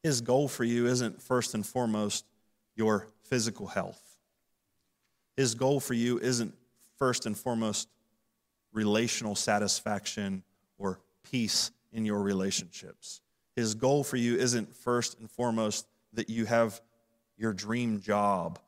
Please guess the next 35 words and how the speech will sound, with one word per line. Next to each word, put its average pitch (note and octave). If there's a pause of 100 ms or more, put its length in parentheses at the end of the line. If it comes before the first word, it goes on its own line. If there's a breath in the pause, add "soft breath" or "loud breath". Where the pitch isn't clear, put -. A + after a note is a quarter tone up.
(140)
or A2
your G#2
dream A2+
home G#2 (340)
or A2
that G#2
you A2+
have A#2 (340 soft breath)
enough A2+ (240)
money A2+ (200)
for A#2
all A#2+
of A2 (240)
the A2+
needs A#2
in B2+
your A2+
life. A#2+
That's C3+
not C#3
his A#2+
goal C#3+
first C3+
and A#2+
foremost. G#2 (320)
His G#2+
goal A#2+
is G#2
that F#2+
you G#2
find G2
true G2
life E2
in F2+
him. -